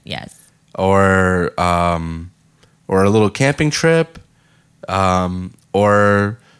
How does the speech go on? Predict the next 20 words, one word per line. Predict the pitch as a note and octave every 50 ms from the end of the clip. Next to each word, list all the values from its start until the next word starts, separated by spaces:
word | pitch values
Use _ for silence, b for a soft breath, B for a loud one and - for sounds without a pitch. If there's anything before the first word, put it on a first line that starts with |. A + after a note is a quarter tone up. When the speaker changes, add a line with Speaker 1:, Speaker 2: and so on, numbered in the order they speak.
| b _
Speaker 2:
some | - - C#3 C3+
type, | C3 - D3 C3+ C3+ B2+ A2 - - -
some | - - C#3 C#3
type | - C#3+ C3+ - -
of | A2+ G2 F#2+
date | - A2+ A#2+ A#2 -
where, | - G2+ G#2 G#2 G#2 G#2
like, | G2+ G2 G2 F#2+ - -
you | - F#2+ G#2 A2 A2+ A2 A2 G#2+ G2 - _ _
are | F#2 F2+ - - _ - - _ _ -
both | A2+ A2 A#2 B2+ C#3 C3+ - - - -
just | - A2+ A2+ - -
gonna | A#2 G#2+ G2+
be | F#2+ F2 G#2+ G2+ G2 F#2 F#2 F2 C#2 - b b b b b b b b b b b _ _ _ _ _ _ _ _ _ _ _ _ -
into | B2 A#2+ A#2+ - B2+ A#2
each | A2+ G2+ - -
other | A2+ G2+ G2 G2+ G#2 G#2 A2 A#2 - -
and | - G2 F#2+
connecting, | - - G#2 G2 F#2+ F#2 - - F#2+ F#2 F2+ F2+ F2+ - -
and, | - F#2 F2+ F2 E2+ E2 E2 E2